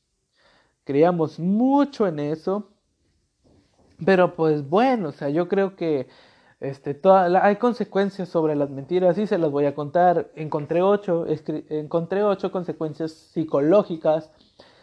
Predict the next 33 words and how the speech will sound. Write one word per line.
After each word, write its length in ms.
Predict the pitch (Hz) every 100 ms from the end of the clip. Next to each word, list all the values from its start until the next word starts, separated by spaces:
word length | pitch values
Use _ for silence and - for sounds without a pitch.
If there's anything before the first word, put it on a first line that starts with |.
| _
de 200 | 170 214
una 300 | 190 151 139
mentira. 640 | 147 127 127 160 143 127 - _ _ _
Y 140 | 202 202
como 220 | 196 190
les 100 | 190
digo, 200 | 220 165
desde 300 | 190 240 254
pequeños 560 | 247 - 240 214 208
nos 200 | 202 196
han 80 | 202
enseñado 460 | 202 202 185 185 175
que 120 | 202
mentir 320 | 190 180 180
está 320 | 160 - 151
mal. 480 | 143 135 147 147 135 _ _ - -
Pero, 300 | 196 196 185
pues, 300 | 175 156 143
normalmente 1120 | 151 175 160 139 143 151 170 196 156 151 147
no 260 | 156 180 214
nos 200 | 208 180
damos 300 | 190 190 185
cuenta 400 | - 190 190 185
de 160 | 170 156
que, 340 | 151 135 123 - _ _ _
de 280 | - 160 180
las 220 | 175 160
verdaderas 560 | 156 160 151 156 185 185
consecuencias 800 | 185 180 170 185 180 170 175 170
que 160 | - 156
tiene 300 | 156 143 131
el 120 | 143
mentir. 640 | 147 147 147 185 156 -